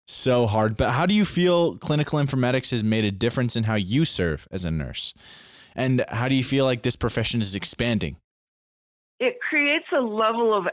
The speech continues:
Speaker 2: advocacy that we as nurses have always had for our patients. It has always been a key role for us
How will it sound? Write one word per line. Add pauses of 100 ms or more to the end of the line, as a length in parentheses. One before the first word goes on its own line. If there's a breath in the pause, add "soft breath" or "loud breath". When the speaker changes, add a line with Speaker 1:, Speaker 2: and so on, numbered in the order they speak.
Speaker 2:
advocacy (500)
that (260)
we
as
nurses (120)
have (200)
always (640)
had (100)
for
our
patients. (100)
It
has (160)
always
been
a (180)
key
role
for
us